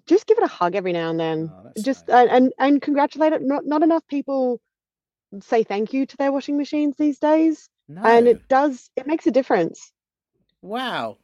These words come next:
Speaker 2: I, you know, I, I, I feel awful. I don't think I've ever said thank you to ours, and I, I, I, you know, you're right. There's a, I don't really say thank you to any of our appli-, I don't thank the fridge. Maybe I should be thanking the fridge. It's always got cheese in it.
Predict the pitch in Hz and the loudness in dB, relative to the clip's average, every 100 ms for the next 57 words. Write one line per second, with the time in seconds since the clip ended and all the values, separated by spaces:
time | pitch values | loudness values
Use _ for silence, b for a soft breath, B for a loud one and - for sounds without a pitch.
0 | _ - 247 214 247 262 240 254 208 226 | _ -4 -4 -2 -6 -6 -4 -4 0 0
1 | 220 220 233 226 233 240 147 147 190 185 | 0 -2 0 -2 -2 -4 -6 -6 -8 -10
2 | 175 165 160 156 156 151 139 151 139 135 | -8 -8 -10 -12 -12 -14 -16 -20 -12 -8
3 | 175 180 139 139 151 143 131 117 - 147 | -8 -10 -12 -12 -10 -10 -12 -18 -16 -14
4 | 135 131 143 180 147 151 175 - B - | -12 -12 -6 -6 -6 -8 -12 -14 B -6
5 | 190 220 202 185 190 180 175 - 175 - | -4 -4 -6 -8 -8 -6 -8 -10 -14 -12
6 | 170 170 165 165 165 _ _ _ _ _ | -12 -12 -12 -14 -16 _ _ _ _ _
7 | _ _ _ 175 226 180 139 131 135 135 | _ _ _ -8 -6 -6 -4 -6 -6 -8
8 | 143 175 - 160 127 - 147 190 202 - | -6 -8 -8 -12 -12 -16 -12 -12 -12 -16
9 | - - 143 151 151 147 143 131 151 135 | -16 -18 -12 -10 -10 -10 -12 -12 -12 -12
10 | 135 135 - 135 185 - 98 - 139 123 | -14 -16 -14 -14 -14 -16 -16 -14 -12 -12
11 | - - 120 139 127 110 151 | -14 -14 -14 -12 -14 -14 -18